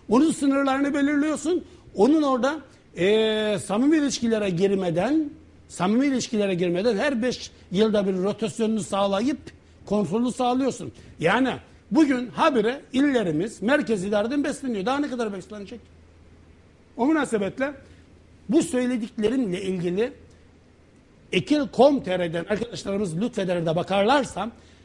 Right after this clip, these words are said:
yani Ziya Paşa'nın deyimiyle tekrar edecek olacak ama aynısı iştir kişinin, lafa bakılmaz. Ülkemiz bu şekilde gidemez. Nereye kadar gideceğiz? Borçla her geçen gün, bakınız bu sene kırk küsur milyar dolar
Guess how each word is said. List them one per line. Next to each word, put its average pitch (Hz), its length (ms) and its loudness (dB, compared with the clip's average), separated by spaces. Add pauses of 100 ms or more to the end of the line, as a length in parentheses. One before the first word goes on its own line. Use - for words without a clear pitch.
(200)
yani 196 540 2 (100)
Ziya 160 260 4
Paşa'nın 190 480 -2
deyimiyle 180 320 -2
tekrar 185 260 -2
edecek 185 220 -2
olacak 170 360 -2
ama 254 240 -2 (280)
aynısı 214 480 2
iştir 214 340 -4
kişinin, 196 540 -8 (280)
lafa 175 280 2
bakılmaz. 214 440 -2 (320)
Ülkemiz 240 680 2
bu 240 60 0
şekilde 220 760 -2 (460)
gidemez. 196 680 2 (340)
Nereye 330 280 2
kadar 233 240 2
gideceğiz? 175 500 -2
Borçla 202 640 0 (400)
her 381 160 2
geçen 254 500 0
gün, 220 200 -2 (140)
bakınız 262 380 4
bu 269 60 -2
sene 254 220 -2
kırk - 280 -4
küsur 233 240 -6
milyar 220 360 -2
dolar 247 240 -4